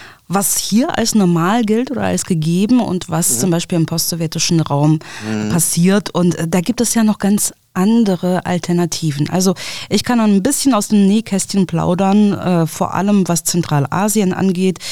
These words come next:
Speaker 1: Ich habe ja in Kasachstan und in Kirgisistan gewohnt, zuletzt in Kirgisistan. Und von dort weiß ich,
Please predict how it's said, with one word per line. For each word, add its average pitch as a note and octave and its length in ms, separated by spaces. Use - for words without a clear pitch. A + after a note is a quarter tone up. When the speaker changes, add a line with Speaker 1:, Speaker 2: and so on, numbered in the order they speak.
Speaker 1:
Ich - 180
habe E3 180
ja D3 320
in D3+ 160
Kasachstan D#3 560
und D#3+ 180
in D3+ 180
Kirgisistan G3 760
gewohnt, D#3+ 460
zuletzt D3+ 320
in D3+ 100
Kirgisistan. F3 580
Und F#3+ 120
von G#3 140
dort G3 360
weiß F3 320
ich, G#3 160